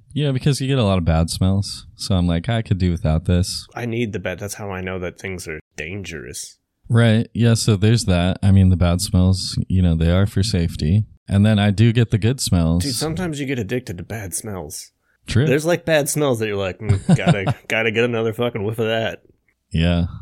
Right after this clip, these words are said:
Speaker 2: Al-, although pickle juice, if you get juice on me, I will fucking hold a grudge against you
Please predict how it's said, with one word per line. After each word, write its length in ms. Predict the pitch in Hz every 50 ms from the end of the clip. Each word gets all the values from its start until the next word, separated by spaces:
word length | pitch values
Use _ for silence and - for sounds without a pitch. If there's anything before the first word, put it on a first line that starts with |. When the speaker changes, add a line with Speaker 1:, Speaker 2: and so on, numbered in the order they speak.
| - - _ _ _ _ -
Speaker 2:
Al-, 280 | 104 92 95 92 - _
although 360 | 107 107 104 104 104 98 90
pickle 480 | 82 - - - 104 98 - 92 92 87
juice, 480 | 98 95 90 87 85 - - - - - -
if 180 | - - -
you 340 | 104 95 95 98 90 87 87 - 113 104
get 260 | - - 98 92 - - - - - - - -
juice 240 | 90 87 85 - -
on 220 | 87 82 82 82
me, 100 | 80 78
I 140 | 78 82 90
will 340 | 87 85 85 82 76 - _ _ _
fucking 380 | - 92 90 - - 85 82 85
hold 200 | 85 90 90 80
a 40 | 82
grudge 480 | 82 85 85 82 80 78 76 - - -
against 380 | - 82 87 85 82 - - -
you 200 | 85 82 80